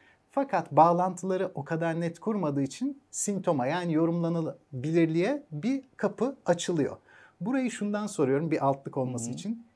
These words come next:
Speaker 1: Dijitalde interaktife geçildiğinde öyle sanıyorum ki izleyici katılımını sadece düşünsel olarak değil bu kez varlığıyla da kendi gestusuyla
Speaker 2: Doğru.
Speaker 1: beraber,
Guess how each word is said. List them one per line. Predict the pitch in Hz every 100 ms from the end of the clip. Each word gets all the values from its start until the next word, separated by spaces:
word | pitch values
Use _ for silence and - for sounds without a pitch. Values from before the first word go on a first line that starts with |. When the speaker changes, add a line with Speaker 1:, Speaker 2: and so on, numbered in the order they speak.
| _ _ 123 135
Speaker 1:
Dijitalde | 180 208 208 190 175 120 -
interaktife | 170 170 165 165 - 151 156
geçildiğinde | 139 151 180 170 175 180 165 185 254 _ _ 139
öyle | 147 165 185
sanıyorum | 165 165 180 247 233
ki | - 92 - _ _ -
izleyici | 165 151 165 165 160 220 233
katılımını | - 143 160 165 165 165 208 277 _ _ _ -
sadece | - 202 202 175 160 127
düşünsel | - 156 180 170
olarak | 170 170 165 214
değil | 269 262 _ -
bu | 208
kez | 214 233 247 113
varlığıyla | 131 139 147 156 165 165 120 -
da | - - _ _ _ -
kendi | 143 165 170 247 247 - _ _ _ _ _ _ _ -
gestusuyla | 131 175 175 - - 135 123 101
Speaker 2:
Doğru. | 117
Speaker 1:
beraber, | 139 123 98 104 -